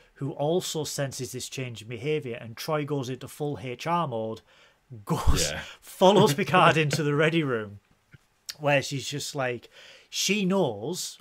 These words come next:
Speaker 1: obviously, the trauma that Picard has had, because at, at the end of Best of Both Worlds, he goes through that full therapy with Troi. Because, you know, the, at the end of Best of Both Worlds, it's like, where do I begin?
Speaker 2: Yeah.
Speaker 1: Which is,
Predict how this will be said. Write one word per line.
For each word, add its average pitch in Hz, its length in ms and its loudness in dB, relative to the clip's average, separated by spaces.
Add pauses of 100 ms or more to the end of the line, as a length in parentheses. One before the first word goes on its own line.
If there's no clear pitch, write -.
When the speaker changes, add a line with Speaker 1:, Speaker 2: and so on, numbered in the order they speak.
Speaker 1:
obviously, 143 420 -6
the 127 160 -6
trauma 143 600 -4
that 127 220 -8 (920)
Picard 139 340 -2
has 120 120 -8
had, 160 180 0
because 127 260 -8
at, 143 160 -8
at 151 300 -8
the 143 100 -2
end 143 140 -2
of 139 60 -6
Best - 240 -6
of 120 80 -8
Both 143 260 -4
Worlds, 117 300 -6
he 117 120 -10
goes 135 320 -6
through 135 140 -6
that 120 180 -8
full 123 220 -10
therapy 151 420 -6
with 107 220 -12
Troi. 110 320 -8 (720)
Because, 127 300 -8
you 156 100 -8
know, 123 140 -4
the, 143 160 -8
at 139 80 -10
the 135 100 -2
end 147 100 -4
of 143 60 -8
Best 139 200 -6
of - 60 -10
Both 151 200 -4
Worlds, 117 120 -8
it's 120 120 -12
like, 117 180 -12 (480)
where 131 240 -4
do 127 140 -4
I 117 100 -4
begin? 113 400 -10 (1120)
Speaker 2:
Yeah. 95 360 -4
Speaker 1:
Which 143 300 -6
is, 135 460 -6